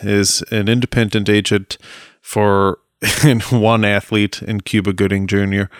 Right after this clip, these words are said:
And, um, he, uh, enable-, uh, Tom Cruise also enables or, or encourages one of his former employees to stay with him, who turns out to be a romantic interest. So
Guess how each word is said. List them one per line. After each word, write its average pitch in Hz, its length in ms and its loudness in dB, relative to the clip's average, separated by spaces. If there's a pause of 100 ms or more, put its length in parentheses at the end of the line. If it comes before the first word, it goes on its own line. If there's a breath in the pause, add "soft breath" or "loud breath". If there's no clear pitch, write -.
(380 loud breath)
And, 104 520 2
um, 98 580 2 (160)
he, 104 480 0 (500 loud breath)
uh, 104 280 2
enable-, 113 380 0 (140)
uh, 92 60 -10 (440)
Tom 110 200 0
Cruise 110 240 0
also 110 260 2
enables 104 500 2
or, 98 200 2
or 95 380 -4
encourages 101 540 -2
one 104 180 0
of 101 100 -4
his 101 140 0
former 98 300 -2
employees 110 460 2
to - 80 -2
stay 104 200 0
with 98 160 -2
him, 98 160 -2
who 101 120 -4
turns 95 300 -6
out - 140 -4
to - 80 -12
be 98 100 -4
a 95 60 -4
romantic 92 560 -4
interest. 98 360 -6
So 135 240 2